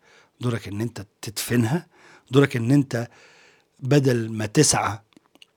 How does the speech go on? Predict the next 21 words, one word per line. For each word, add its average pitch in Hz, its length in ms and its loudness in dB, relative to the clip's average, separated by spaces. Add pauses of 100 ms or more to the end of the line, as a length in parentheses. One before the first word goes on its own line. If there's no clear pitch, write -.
(200)
أو 117 80 -2
تحاول 160 360 6
تحلها، 160 680 2 (280)
إنك 139 240 4
تبني 147 600 6
عادات 110 500 0
تانية 120 420 2 (380)
أحسن - 340 0
منها. 98 380 -4 (440)
فالحلو 117 1400 2 (260)
يدفن 135 380 2
الوحش. 107 920 -8 (600)
ودي 151 320 12
مش 202 400 8
طريقة 165 500 6 (180)
إيه، 165 360 8 (380)
حط 156 300 0
التراب 151 380 4
تحت - 240 -4
السجادة 131 640 0 (360)
وخبيه، 123 680 -4